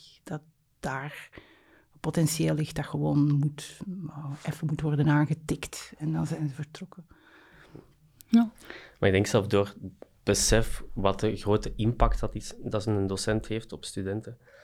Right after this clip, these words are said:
Speaker 3: ben ik, dacht ik ook, eens dat ik afgestudeerd was, ik wil zelf ook gaan lesgeven. Om dat net zo die goesting te kunnen doorgeven.
Speaker 1: Mm.
Speaker 3: En het is ook wel echt, echt waar,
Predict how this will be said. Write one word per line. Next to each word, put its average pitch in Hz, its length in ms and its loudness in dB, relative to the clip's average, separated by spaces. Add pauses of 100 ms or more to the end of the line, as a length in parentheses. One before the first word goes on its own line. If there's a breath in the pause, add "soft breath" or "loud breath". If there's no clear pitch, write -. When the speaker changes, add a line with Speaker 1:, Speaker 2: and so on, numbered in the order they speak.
(320 soft breath)
Speaker 3:
ben 98 140 4
ik, - 160 2
dacht - 200 -4
ik - 120 -8
ook, - 340 -6 (280)
eens 98 180 0
dat 95 100 2
ik - 80 -10
afgestudeerd - 400 -6
was, 101 180 -6
ik - 120 -14
wil 92 120 0
zelf 87 260 -2
ook 92 160 -10
gaan 104 140 -4
lesgeven. 110 520 -12 (920)
Om 98 240 4
dat 92 280 -2
net 101 300 4
zo 101 180 0
die 92 160 2
goesting 101 440 -4
te 95 80 -8
kunnen 92 360 -4 (380)
doorgeven. 98 720 -4 (200)
Speaker 1:
Mm. 180 240 -18 (580 soft breath)
Speaker 3:
En 101 80 2
het 98 80 4
is 95 100 2
ook 104 120 2
wel 107 100 4
echt, - 240 -4
echt - 260 -10
waar, 101 200 2